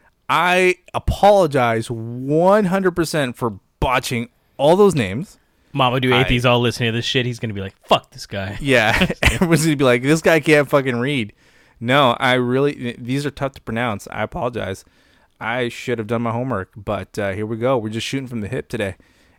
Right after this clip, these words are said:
Speaker 1: And
Speaker 2: I like it.
Speaker 1: Yeah, we're just gonna go with it. So, James, since our dear friend Nabil isn't joining us today, and
Speaker 2: Yes,
Speaker 1: that's
Speaker 2: sir.
Speaker 1: gonna be a, <laughs> we're gonna bring that up
Speaker 2: Trending,
Speaker 1: every
Speaker 2: yeah.
Speaker 1: time.
Speaker 2: We're gonna bring it up every <laughs> single time.
Speaker 1: Uh,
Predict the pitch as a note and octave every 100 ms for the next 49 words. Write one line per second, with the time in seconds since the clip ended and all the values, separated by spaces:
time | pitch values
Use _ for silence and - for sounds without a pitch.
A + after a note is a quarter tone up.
0 | _ B2 B2+ B2+ B2+ B2 A#2+ - - A2+
1 | G2+ A2+ F#2 D#2 _ _ - A#2+ A2 F#2
2 | - _ _ - A2 - A2 G#2+ G#2+ G#2
3 | - A#2+ _ _ _ _ - F#3 E3 D3
4 | D3+ _ _ - A#2 F3+ B2+ G2+ - -
5 | - A#2+ A2 - G#2 G#2 - A#2 G#2+ G#2
6 | G2 G#2 G2 F#2+ G2 G2+ F#2+ F#2+ - G#2+
7 | G2 F#2+ _ _ _ _ _ _ _ _
8 | A2 A2 A2 - A2 G#2 A2 G#2+ - -
9 | - - - - _ D#3 D3+ B2+ C3 D#3
10 | C#3 C3 B2 F#3 C#3 A2+ A2 - - A#2+
11 | A#2 A#2 A2+ - A#2+ A#2 A#2+ A#2+ - G#2+
12 | G#2+ G#2 - - G2 E2+ - - - -
13 | _ _ - - - - - - B2+ B2
14 | B2+